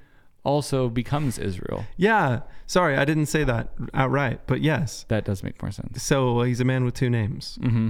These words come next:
Speaker 2: Jacob, Yaakov, kind of unfortunately means, um,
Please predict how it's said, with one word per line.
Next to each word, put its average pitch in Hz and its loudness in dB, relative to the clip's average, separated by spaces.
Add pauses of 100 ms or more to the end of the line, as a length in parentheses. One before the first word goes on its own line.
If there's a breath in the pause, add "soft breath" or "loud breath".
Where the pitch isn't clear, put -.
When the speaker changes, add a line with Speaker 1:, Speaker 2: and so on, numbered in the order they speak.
(140)
Speaker 2:
Jacob, 127 0 (320)
Yaakov, 123 -2 (640 soft breath)
kind 147 0
of 175 0
unfortunately 139 -2
means, 110 0 (640 soft breath)
um, 98 -2